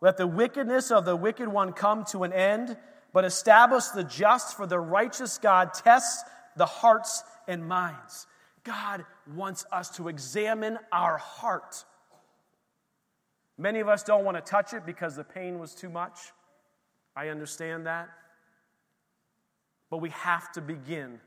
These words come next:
to let these offenses go. How do you know? How do you examine your heart?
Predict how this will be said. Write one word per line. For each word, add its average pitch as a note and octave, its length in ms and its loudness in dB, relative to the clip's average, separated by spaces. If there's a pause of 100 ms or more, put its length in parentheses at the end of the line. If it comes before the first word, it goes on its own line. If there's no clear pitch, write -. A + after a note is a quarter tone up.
(120)
to D3 140 -12
let C#3+ 480 -6 (300)
these C#3 240 -12
offenses C3+ 720 -14 (200)
go. A2+ 220 -16 (1400)
How G3 140 2
do G#3 80 0
you G3+ 120 -2
know? G#3 360 4 (680)
How F#3+ 160 0
do G3 60 -2
you G3 80 -2
examine G3 500 -4
your F#3 100 -4
heart? G3+ 300 2